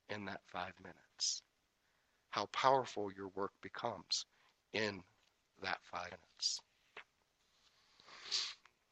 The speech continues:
What do you believe yourself to be? You don't have to answer that. I'm gonna answer it for you. Because what I believe you to be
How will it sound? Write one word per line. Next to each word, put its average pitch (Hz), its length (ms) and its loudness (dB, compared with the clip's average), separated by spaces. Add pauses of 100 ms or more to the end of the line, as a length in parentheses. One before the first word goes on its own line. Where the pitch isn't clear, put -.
(2250)
What 120 200 4
do 135 80 -4
you 127 80 -4
believe 95 400 2 (240)
yourself 90 480 -2
to - 80 -10
be? 87 100 -8 (1600)
You - 80 4
don't 120 80 10
have 139 160 10
to - 120 4
answer 104 260 4
that. 92 200 0 (1800)
I'm 104 100 2
gonna 92 140 4
answer - 240 0
it 67 140 -12
for 90 180 -4
you. - 1200 -20 (340)
Because 120 360 4
what 113 120 8
I 123 140 12
believe 143 460 4
you 95 80 -6
to - 140 -2
be 104 340 4